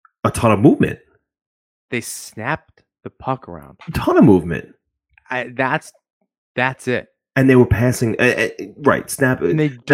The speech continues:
Speaker 2: don't
Speaker 1: the important
Speaker 2: do it.
Speaker 1: part is, you know, the, the confidence. I think it's a confidence thing, too, with this team.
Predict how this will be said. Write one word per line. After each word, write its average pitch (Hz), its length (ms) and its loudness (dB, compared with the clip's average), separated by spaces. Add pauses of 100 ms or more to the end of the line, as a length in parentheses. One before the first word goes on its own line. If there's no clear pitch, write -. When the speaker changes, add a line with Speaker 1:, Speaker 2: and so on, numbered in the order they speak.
(180)
Speaker 2:
don't 165 40 -6
Speaker 1:
the 151 60 2
important 131 400 2
Speaker 2:
do 127 40 0
it. 101 40 -2
Speaker 1:
part 98 280 -2
is, 98 280 -6
you 104 140 -8
know, 92 80 -4
the, 95 200 -10
the - 80 -8
confidence. 117 720 -6
I 98 120 -4
think - 160 -4
it's - 100 -8
a - 60 -12
confidence 87 520 -6
thing, 80 200 -8
too, - 180 -4
with 82 140 -4
this - 180 -18
team. 78 260 -10